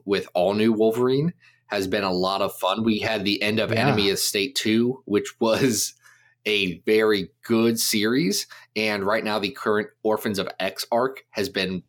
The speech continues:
Speaker 1: just phenomenal. I've really enjoyed that.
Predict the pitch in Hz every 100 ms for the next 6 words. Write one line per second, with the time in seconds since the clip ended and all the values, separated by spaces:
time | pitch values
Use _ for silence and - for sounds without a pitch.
0 | _ - 117 98 - 98 90 98 120 127
1 | 139 - 95 90 98 104 104 104 90 95
2 | 92 90 92 127